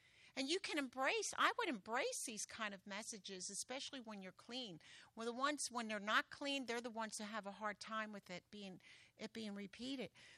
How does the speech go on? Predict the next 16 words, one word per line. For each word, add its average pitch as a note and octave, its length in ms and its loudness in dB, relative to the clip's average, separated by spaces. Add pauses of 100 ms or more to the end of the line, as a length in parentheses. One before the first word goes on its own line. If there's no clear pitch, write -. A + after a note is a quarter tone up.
But C4+ 140 2
he F4 240 2
said E4 300 4
this, C#4+ 200 2
"There's B3 240 0
a B3+ 80 -2
d-, A3 160 -12 (160)
degrees C4 580 0
of D#4 160 -4
punishment, C#4 800 0
even D4 320 2
in A#3 160 0
hell." G#3 540 -4 (1200)
Listen C#4 340 0 (100)
to A#3 80 -4
me. E3+ 280 -4